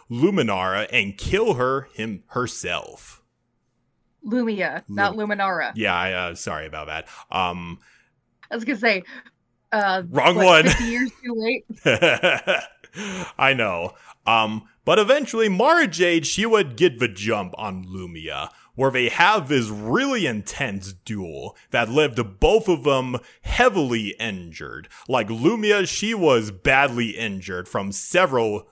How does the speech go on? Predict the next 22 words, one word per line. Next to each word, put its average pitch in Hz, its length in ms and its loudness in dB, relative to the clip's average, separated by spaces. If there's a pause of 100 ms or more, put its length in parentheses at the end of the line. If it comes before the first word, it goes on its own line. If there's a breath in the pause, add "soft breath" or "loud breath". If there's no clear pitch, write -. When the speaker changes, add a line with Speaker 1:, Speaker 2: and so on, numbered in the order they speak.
Speaker 1:
lightsaber 104 800 -2
slashes 87 840 -8
of, 95 260 -6
uh, 82 140 -8
Mara 85 420 -8
Jade, 82 420 -12
and 92 180 -12
she 240 360 -2
would 135 260 0
get 127 140 2
a 110 80 0
bruised 117 640 -4 (140)
eye, 85 420 -6 (300 loud breath)
a 95 140 -4
slit 120 760 -2
lip, 92 540 -10
burned 135 480 -2 (100)
neck, 98 260 -4
and 95 100 -8
a 80 40 -12
bleeding 113 500 -6
forehead. 82 760 -12